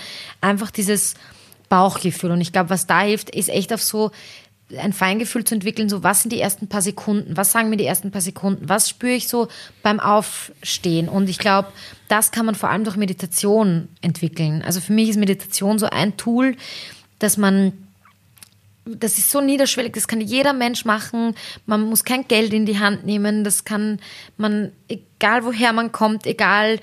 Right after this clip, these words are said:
wie privilegiert oder nicht privilegiert man ist, man kann das probieren, sich hinzusetzen, die Augen zu schließen und eine Minute lang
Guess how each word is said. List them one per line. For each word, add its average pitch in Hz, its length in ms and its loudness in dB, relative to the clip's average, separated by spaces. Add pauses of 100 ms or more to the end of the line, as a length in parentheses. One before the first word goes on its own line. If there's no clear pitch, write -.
(260)
wie 226 140 -2
privilegiert 226 500 -2
oder 226 100 2
nicht 240 200 -2
privilegiert 220 440 0
man 208 160 2
ist, - 320 -2 (300)
man 202 200 -2
kann 214 280 2
das 214 140 2
probieren, 185 720 2
sich - 180 -4
hinzusetzen, 208 560 0
die 175 140 -4
Augen 190 260 0
zu 196 100 -2
schließen 190 360 0
und 175 80 -2
eine 185 180 2
Minute 185 400 2
lang 170 320 0